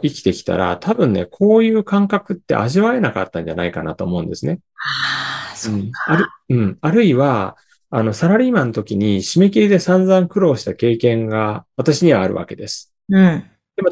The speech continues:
Speaker 1: 例えばルーズなまま、サラリーマン時代にルーズで、しかもこう、締め切りで苦労してない人、いつもね、締め切りよりも後にいろんなもの提出してるのに、
Speaker 2: うん。
Speaker 1: 叱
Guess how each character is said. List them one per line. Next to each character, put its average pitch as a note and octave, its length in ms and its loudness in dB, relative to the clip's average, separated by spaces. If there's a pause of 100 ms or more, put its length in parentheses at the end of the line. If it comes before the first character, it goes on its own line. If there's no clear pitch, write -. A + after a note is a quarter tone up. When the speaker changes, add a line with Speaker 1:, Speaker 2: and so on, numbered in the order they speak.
(140)
Speaker 1:
例 A3+ 120 6
え F#3+ 40 4
ば C#3 160 4
ル A3 240 4
ー A3 40 0
ズ D3+ 160 0
な A2+ 120 0
ま G#2+ 180 -4
ま、 B2+ 100 -6
サ E3+ 120 0
ラ G3 120 2
リ A3+ 120 0
ー A3 40 0
マ A3 140 -2
ン A3 40 -2
時 G#3 80 -2
代 D#3 220 0
に A2+ 80 -6
ル E3 180 2
ー D3 40 4
ズ A2 180 -6
で、 A2 340 4 (240)
し - 140 -14
か G#3+ 120 0
も E3 120 2
こ G2+ 440 0
う、 - 40 -16
締 - 200 -4
め D3+ 120 4
切 D3+ 140 -4 (400)
り C3+ 80 2
で C3 440 4
苦 - 180 0
労 A2 180 4
し - 100 -6
て G2+ 160 0
な G2 160 2
い F2+ 80 2
人、 C#3+ 380 0
い C3 120 -2
つ - 200 -2
も C#3 140 2
ね、 F2+ 220 -4 (300)
締 - 140 -2
め A2+ 100 4
切 A#2+ 120 2
り A2 40 4
よ G#2+ 140 6
り F2+ 80 -2
も F2 220 -4
後 F3 200 2
に F#2 100 0
い F#2 60 -2
ろ F#2+ 140 -2
ん G2 40 -4
な G2 80 -4
も F2+ 120 -4
の - 20 -8
提 G#2 240 0
出 - 200 -10
し - 100 -8
て A2+ 100 4
る F#2+ 120 0
の E2+ 120 -4
に、 A#2+ 320 -2 (200)
Speaker 2:
う F3 80 2
ん。 E3+ 40 2
Speaker 1:
叱 E3+ 180 -2